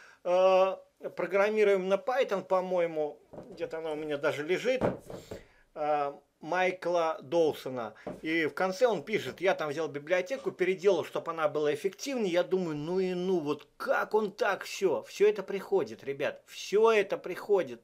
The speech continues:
но приходит со временем, надо просто программировать. Вот эти откровения, они произойдут,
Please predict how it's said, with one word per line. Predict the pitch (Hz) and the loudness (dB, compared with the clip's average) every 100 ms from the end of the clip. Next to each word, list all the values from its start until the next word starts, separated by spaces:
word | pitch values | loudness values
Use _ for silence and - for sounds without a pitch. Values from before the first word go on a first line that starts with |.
| _ - | _ -12
но | |
приходит | - 175 - 185 156 | -6 -4 -2 -2 -4
со | - 160 | -6 -4
временем, | 160 170 131 117 135 | -2 -4 -4 -4 -4
надо | 139 | -4
просто | 147 185 185 - 147 - - - - - | -4 -4 -6 -8 -12 -16 -20 -20 -12 -6
программировать. | 151 156 170 170 165 120 95 90 _ _ _ - - - - _ _ - | -4 0 0 -2 -4 -4 -6 -10 _ _ _ -20 -20 -20 -20 _ _ -6
Вот | 175 196 | -4 2
эти | 214 208 | 2 2
откровения, | 190 - 202 196 214 254 233 165 131 | 0 0 0 2 0 -2 -2 -4 -6
они | - 180 220 | -6 -4 -4
произойдут, | 208 196 190 170 196 175 143 | -2 0 2 2 0 0 -8